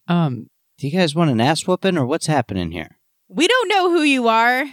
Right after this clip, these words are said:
Speaker 2: But do you,
Speaker 1: Ye-,
Speaker 2: like
Speaker 3: We're here to, we're here to guard. Go forward. We'll take you to our commander, and
Speaker 2: No,
Speaker 3: they
Speaker 2: no,
Speaker 3: can
Speaker 2: we'll,
Speaker 3: figure it out.
Speaker 2: we'll go to your commander, no problem. But do you instinctively think you could take us?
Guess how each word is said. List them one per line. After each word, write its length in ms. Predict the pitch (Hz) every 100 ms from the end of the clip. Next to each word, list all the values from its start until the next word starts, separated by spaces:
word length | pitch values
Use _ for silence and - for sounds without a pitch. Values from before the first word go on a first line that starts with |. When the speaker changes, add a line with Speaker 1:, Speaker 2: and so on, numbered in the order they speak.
| -
Speaker 2:
But 140 | 117
do 120 | 117 135
you, 180 | 127
Speaker 1:
Ye-, 140 | 120 165
Speaker 2:
like 280 | 123 170 -
Speaker 3:
We're 180 | 254 320
here 220 | 370 392
to, 120 | 339 262
we're 200 | 349 415
here 140 | 427
to 80 | 381
guard. 400 | 269 359 294 233
Go 180 | 226 311
forward. 460 | - 392 392 330 269
We'll 140 | 262
take 240 | 269 359 330
you 80 | 277
to 80 | 294
our 100 | 254
commander, 520 | 262 233 254 240 196
and 60 | 185
Speaker 2:
No, 60 | 196
Speaker 3:
they 80 |
Speaker 2:
no, 100 | 190 185
Speaker 3:
can 60 |
Speaker 2:
we'll, 120 | 190 220
Speaker 3:
figure 120 | 185
it 60 | 165
out. 200 | 151 143
Speaker 2:
we'll 120 | 254
go 280 | 175 214 240
to 60 | 220
your 140 | 202
commander, 500 | - 175 170 165 135
no 180 | 127 123
problem. 580 | - 156 135 113 98 92
But 160 | - -
do 80 | 151
you 120 | 226
instinctively 720 | 226 - - 190 190 185 165 165
think 300 | 170 160 165
you 80 |
could 180 | 156 214
take 240 | - 185 302
us? 340 | 262 - -